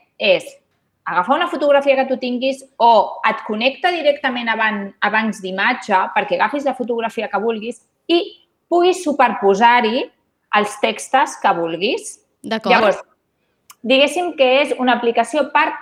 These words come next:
Speaker 1: maquetació o de textos o de maquetació d'imatges amb textos, no?
Speaker 2: D'acord.
Speaker 1: Llavors, et, et permet fer aquest, aquests posts, a vegades és igual, eh, de la xarxa social que sigui, bueno,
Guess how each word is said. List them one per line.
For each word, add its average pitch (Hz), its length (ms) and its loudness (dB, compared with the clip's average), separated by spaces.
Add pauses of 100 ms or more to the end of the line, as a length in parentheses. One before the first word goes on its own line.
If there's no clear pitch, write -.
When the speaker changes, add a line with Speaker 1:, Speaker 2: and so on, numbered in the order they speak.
Speaker 1:
maquetació 202 1000 0 (240)
o 311 100 2
de 320 160 4
textos 349 680 -2
o 226 120 2
de 220 140 4 (160)
maquetació 208 680 0
d'imatges 196 640 -4
amb 180 240 -6
textos, - 680 -4
no? 214 100 -8
Speaker 2:
D'acord. 214 340 4
Speaker 1:
Llavors, 240 240 4
et, - 640 -6 (240)
et 233 140 -2
permet 254 360 2 (240)
fer 262 340 4
aquest, 226 600 -2
aquests - 420 -10
posts, 262 560 2
a 202 80 0
vegades 226 380 0 (220)
és 190 160 -6
igual, 185 360 4
eh, 214 80 2
de 240 80 6
la 196 80 2
xarxa 190 440 -4
social 196 360 -4
que 170 100 -4
sigui, 190 300 -6
bueno, 175 240 -6